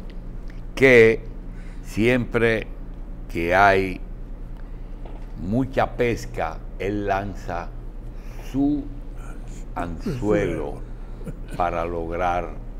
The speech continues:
algo. Y es mi amigo Eric Rivero. Eric Rivero se nos presenta como un gran ganadero que, por cierto, tiene unas, unos ejemplares preciosos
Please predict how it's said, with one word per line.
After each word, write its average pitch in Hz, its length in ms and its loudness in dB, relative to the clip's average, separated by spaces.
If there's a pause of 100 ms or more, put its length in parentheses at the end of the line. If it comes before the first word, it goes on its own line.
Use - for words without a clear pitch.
(160)
algo. 69 500 -4 (920)
Y 147 500 6 (100)
es 104 160 2
mi 107 160 2
amigo 101 580 2 (140)
Eric 104 480 4
Rivero. 71 540 -2 (100)
Eric 170 280 8
Rivero 156 380 8
se 120 140 4
nos 127 140 0
presenta 107 680 -2 (540)
como 110 220 0
un 143 100 0
gran 147 300 4
ganadero 113 480 4
que, 98 120 -2
por 85 280 -4
cierto, 101 500 0
tiene 98 240 0
unas, 98 400 -4 (500)
unos 92 300 -2
ejemplares 90 600 0
preciosos 101 840 0